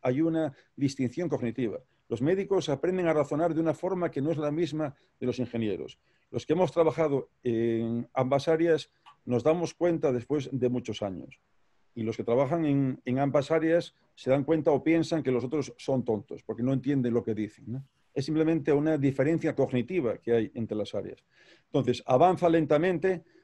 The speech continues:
pero yo creo que hasta que no, eh, no se mueran todos los médicos, no nos muramos todos los médicos más o menos clásicos,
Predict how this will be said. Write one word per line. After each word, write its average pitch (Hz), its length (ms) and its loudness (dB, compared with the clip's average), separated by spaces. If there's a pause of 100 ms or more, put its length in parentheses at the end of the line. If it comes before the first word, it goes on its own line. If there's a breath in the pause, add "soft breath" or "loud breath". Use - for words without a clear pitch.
(300 soft breath)
pero 127 240 6
yo 151 180 4
creo 165 260 4
que 139 120 2
hasta 131 220 2
que 127 100 0
no, 151 320 0
eh, 117 680 -2 (100)
no 120 200 -2
se 156 140 0
mueran 139 380 2
todos 147 200 4
los 123 120 -2
médicos, 123 440 -2
no 139 160 2
nos 143 120 2
muramos 131 480 0
todos 127 220 4
los 117 140 0
médicos 120 640 -2
más 117 260 -2
o 120 40 0
menos 113 300 -2
clásicos, 127 540 -2